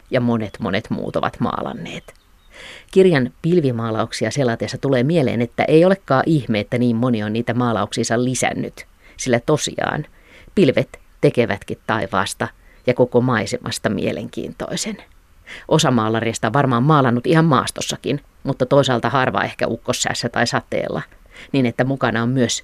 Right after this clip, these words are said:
tietenkin mielikuvitusta, taiteilijan vapautta, tunnelmia. Pilvien tallentaminen on joka tapauksessa kuitenkin edelleen suosittua, nykyään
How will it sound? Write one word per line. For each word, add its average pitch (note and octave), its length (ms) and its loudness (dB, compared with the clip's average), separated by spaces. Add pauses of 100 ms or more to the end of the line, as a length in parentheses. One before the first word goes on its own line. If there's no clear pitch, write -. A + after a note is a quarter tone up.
(120)
tietenkin A2 520 -2 (120)
mielikuvitusta, A2+ 840 -2 (100)
taiteilijan A2+ 520 -2
vapautta, G#2+ 540 -2 (300)
tunnelmia. G#2+ 640 -4 (920)
Pilvien G3 380 6
tallentaminen A2 680 0
on A2+ 80 -4
joka A2+ 220 -2
tapauksessa - 680 -4
kuitenkin A#2+ 460 0
edelleen A#2+ 480 2
suosittua, - 680 -4 (360)
nykyään C#3 500 -2